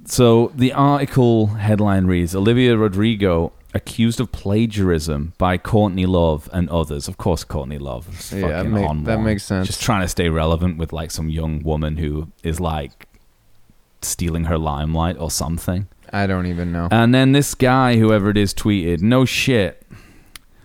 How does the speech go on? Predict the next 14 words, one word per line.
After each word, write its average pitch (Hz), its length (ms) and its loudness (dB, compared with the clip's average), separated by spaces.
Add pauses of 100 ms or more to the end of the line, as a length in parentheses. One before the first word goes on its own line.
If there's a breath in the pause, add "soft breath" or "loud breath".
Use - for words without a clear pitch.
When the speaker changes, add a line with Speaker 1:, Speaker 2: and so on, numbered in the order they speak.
Speaker 1:
First - 440 2
song 135 280 2
on 120 80 2
this 110 120 -2
album 101 560 2
is 87 120 -2
pretty - 260 0
much 104 220 0
a 92 60 0
direct 101 760 0
lift 87 640 -4
from 90 240 -2
Elvis 82 380 -2
Costello." 107 760 0